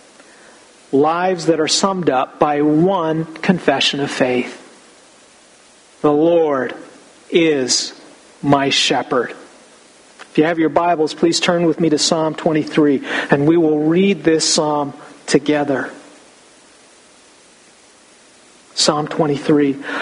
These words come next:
"The Lord is my shepherd.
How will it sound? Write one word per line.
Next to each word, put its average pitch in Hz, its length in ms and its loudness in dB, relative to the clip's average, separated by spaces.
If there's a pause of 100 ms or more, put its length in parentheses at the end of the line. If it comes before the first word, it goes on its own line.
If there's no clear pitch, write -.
(140)
"The 151 60 0 (100)
Lord 175 800 0 (200)
is 160 720 0 (180)
my 165 460 2
shepherd. 156 640 -2